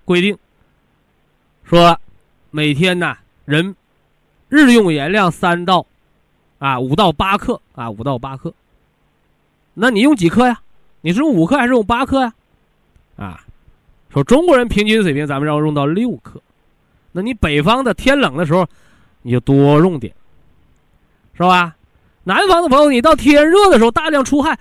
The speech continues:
你也要多用一点，这就是个平衡，是不是啊？所以中医呀，它是能够适者生存，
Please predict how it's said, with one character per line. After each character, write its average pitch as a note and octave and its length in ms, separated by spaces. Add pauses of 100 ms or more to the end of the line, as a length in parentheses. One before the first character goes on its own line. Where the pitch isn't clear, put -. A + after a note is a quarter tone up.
你 B3+ 100
也 C#4+ 120
要 A#3 140
多 G#3+ 260
用 G#3 180
一 E3 60
点， C3 140 (1080)
这 A4 120
就 A4 100
是 F#4+ 60
个 D#4 100
平 F3 280
衡， F3+ 220 (920)
是 D3+ 80
不 D3+ 80
是 D3+ 60
啊？ C3 160 (260)
所 A3+ 200
以 E3+ 140
中 E4 460
医 A3 180
呀， F3+ 200 (880)
它 F#3+ 240
是 F3 140
能 C#3 160
够 E3 160
适 G#3 540
者 A2+ 280
生 D#3+ 320
存， A#2 280